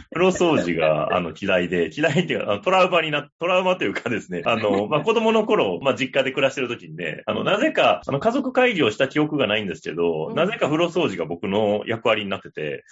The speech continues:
Speaker 1: なんか、それは子供の時から納得がいってなくて、<laughs> でもなんかいつも親になんか、<laughs>風呂掃除したのかって言われるから、いや、なんか別に俺の担当じゃないのになって思って、<laughs>っていう、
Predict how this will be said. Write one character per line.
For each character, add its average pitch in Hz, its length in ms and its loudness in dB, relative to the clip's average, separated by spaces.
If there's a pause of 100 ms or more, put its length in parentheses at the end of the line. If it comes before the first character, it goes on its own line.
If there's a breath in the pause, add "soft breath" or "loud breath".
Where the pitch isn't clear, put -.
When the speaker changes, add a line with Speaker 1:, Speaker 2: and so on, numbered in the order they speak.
Speaker 1:
な - 200 2
ん - 160 0
か、 - 500 -2 (140)
そ 180 80 -4
れ 202 60 2
は 180 60 2
子 208 220 0
供 202 120 2
の 202 60 2
時 180 140 -2
か 110 60 0
ら 87 60 -4
納 107 140 0
得 - 240 -6
が 117 100 2
い 107 40 -2
っ 110 40 -14
て 120 80 -6
な 104 120 0
く - 80 -16
て、 82 240 -4 (320)
<laughs> 202 140 0
で 196 80 0
も 175 140 -4
な 151 120 -2
ん 156 60 -10
か 156 80 2
い - 60 0
つ - 180 -8
も 156 320 -4
親 139 260 2
に 117 120 -4
な 95 120 -2
ん 92 80 -10
か、 - 100 -10 (120)
<laughs> 208 320 2
風 156 120 -4
呂 147 100 0
掃 139 260 -4
除 90 100 -10
し - 60 -16
た 113 100 0
の 98 100 -4
か 82 100 -8
っ - 20 -8
て - 120 -20
言 92 60 -4
わ 87 60 -2
れ 90 60 -2
る 90 100 -4
か 85 80 -4
ら、 90 240 -2
い - 20 -4
や、 104 120 2
な 101 60 0
ん 101 80 -4
か 98 60 -6
別 101 160 -4
に 110 60 -4
俺 98 200 -2
の 110 100 -2
担 120 220 -2
当 123 120 -2
じ 101 60 -2
ゃ 90 40 -2
な 92 80 -2
い - 20 -2
の 90 100 -4
に 76 60 -12
な 82 120 -2
っ 87 60 -8
て - 140 -12
思 185 140 4
っ 262 40 -2
て、 208 80 -4
<laughs> 180 40 0
っ 240 1500 0
て 262 80 0
い 269 320 4
う、 - 60 2